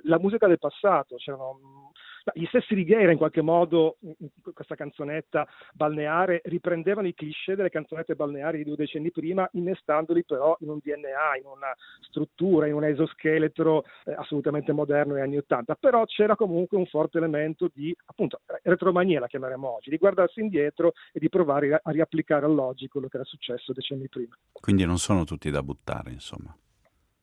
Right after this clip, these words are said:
Speaker 1: Eh, io sono di parte, però secondo me no. <laughs> Ripeto, sono di parte.
Speaker 2: È di parte nel senso che li ha vissuti. E beh, ma anch'io li ho vissuti, però non ho un,
Speaker 1: Li ho vissuti
Speaker 2: <laughs> un
Speaker 1: anche io,
Speaker 2: grandissimo
Speaker 1: ah.
Speaker 2: ricordo, francamente. Però, eh,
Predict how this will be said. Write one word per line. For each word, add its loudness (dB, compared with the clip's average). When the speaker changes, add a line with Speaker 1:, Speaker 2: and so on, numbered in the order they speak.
Speaker 1:
Eh, 6
io 8
sono 8
di 6
parte, 4
però 6
secondo 4
me 8
no. 6
<laughs> -2
Ripeto, 0
sono -2
di -8
parte. -8
Speaker 2:
È 2
di 2
parte 0
nel 2
senso 0
che 0
li 2
ha 2
vissuti. 0
E 2
beh, 4
ma 0
anch'io 2
li 2
ho 2
vissuti, -2
però 2
non 0
ho 4
un, 0
Speaker 1:
Li 2
ho 2
vissuti 0
Speaker 2:
<laughs> 6
un 6
Speaker 1:
anche 4
io, 2
Speaker 2:
grandissimo 2
Speaker 1:
ah. 4
Speaker 2:
ricordo, 2
francamente. 2
Però, 2
eh, -4